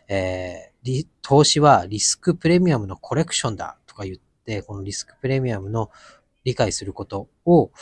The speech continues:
とても重要視されています。で、簡単にどういうことかというと、まあ、投資をするってことは、ある程度、お、リスクのある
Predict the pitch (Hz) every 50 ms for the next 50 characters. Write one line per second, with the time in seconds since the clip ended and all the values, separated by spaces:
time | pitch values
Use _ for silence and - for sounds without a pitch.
0 | - - - _ - 113 - 131 127 120 104 95 104 104 107 107 110 113 110 -
1 | 147 131 - - - 101 90 - - 107 101 101 90 - - - - _ _ _
2 | _ _ _ _ _ _ _ - - - - 143 160 175 175 202 202 196 196 202
3 | 196 185 143 123 123 143 175 180 143 117 - 113 - - 101 - 104 - - _
4 | _ _ 113 104 110 120 113 92 - _ _ - 160 127 95 90 - _ _ _
5 | _ _ - - - - - _ - - _ _ _ _ _ _ 113 101 95 92
6 | 120 - - _ - - 180 175 175 - 202 175 - - 190 180 175 - - -
7 | 113 113 101 - 110 107 123 139 160 - - 185 - - - - 139 147 143 -
8 | 160 151 147 147 143 139 135 123 - _ - 107 107 107 104 104 120 147 147 -
9 | - - - 104 90 87 - _ _ _ _ _ _ _ _ - 170 180 175 180
10 | _ 165 165 139 107 85 -